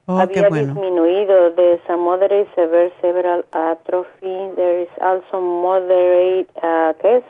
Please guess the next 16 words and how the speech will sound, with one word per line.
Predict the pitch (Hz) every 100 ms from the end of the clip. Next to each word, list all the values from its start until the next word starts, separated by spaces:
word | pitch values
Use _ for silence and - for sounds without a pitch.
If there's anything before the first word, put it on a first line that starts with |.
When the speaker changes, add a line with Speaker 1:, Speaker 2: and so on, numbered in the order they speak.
| -
Speaker 2:
Severe | 175 165 175 185 196 -
flare. | 185 185 185 175 175 _ _ _ _ _
I | -
don't | 180 170
know. | 175 175 -
Hip-, | 190 190 _ _
hiper-, | 180 185 180 170 160 _ _ _
hipertinsestiri-", | 185 180 - 180 170 - - - _ _ - 190 185 175 - - 165 - _ -
<laughs> | 196 202 208 -
ay, | - -
es | 277 -
que | 208
me | 156
cuesta. | - 185 214 - - -
Speaker 1:
<laughs> | 220 185 196 180 165 151 - - _ _ _ _ -
Speaker 2:
<laughs> | 277 262 247 226